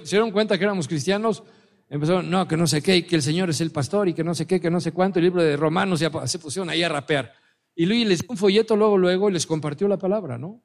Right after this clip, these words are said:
Entonces, eso es lo que tenemos que hacer, pero mientras, mientras vas caminando hacia los tacos, puedes decirle al Señor, Jesús, ayúdame hoy, si tú tienes una persona aquí, a que le pueda compartir el evangelio.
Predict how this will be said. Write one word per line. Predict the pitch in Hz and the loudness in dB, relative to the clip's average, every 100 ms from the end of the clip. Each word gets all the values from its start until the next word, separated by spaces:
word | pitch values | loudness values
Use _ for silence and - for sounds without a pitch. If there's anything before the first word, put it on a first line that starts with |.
| _ _ _ _ _ _ _ _ _ - | _ _ _ _ _ _ _ _ _ -2
Entonces, | 185 - _ | -2 -2 _
eso | - 294 247 | 2 4 6
es | 302 | 4
lo | 226 | 2
que | 226 | 2
tenemos | 233 262 208 | 2 2 0
que | 214 | 0
hacer, | 175 240 - | 2 2 4
pero | 226 226 | 4 6
mientras, | 247 285 294 277 - 220 240 220 | 6 4 4 2 2 4 4 4
mientras | 202 190 185 | 2 2 2
vas | 185 262 | 0 -4
caminando | 302 262 247 247 | -4 -4 -4 -4
hacia | 202 202 | -4 -4
los | 175 | -4
tacos, | 220 214 196 | -4 -4 -2
puedes | 214 208 | 2 4
decirle | 185 147 190 | 2 2 2
al | 170 | 2
Señor, | 175 175 147 - _ | 0 -2 -4 -14 _
Jesús, | - 147 196 170 - - - - _ _ _ _ | 0 6 6 6 2 -16 -20 -20 _ _ _ _
ayúdame | 147 151 220 233 214 190 | 0 4 6 4 2 2
hoy, | 139 120 - - _ _ _ _ _ _ | 2 0 -4 -16 _ _ _ _ _ _
si | _ - 139 | _ -4 -2
tú | 185 | 2
tienes | 202 170 | 2 2
una | 190 185 | 2 2
persona | 151 117 160 143 | 0 0 0 -2
aquí, | - 233 254 - _ _ | -2 -4 -4 -12 _ _
a | 135 | -6
que | 131 | -2
le | 139 | 0
pueda | 151 | 0
compartir | 143 135 123 135 | -2 -6 -6 -4
el | 123 | -4
evangelio. | 110 107 110 - | -6 -12 -20 -20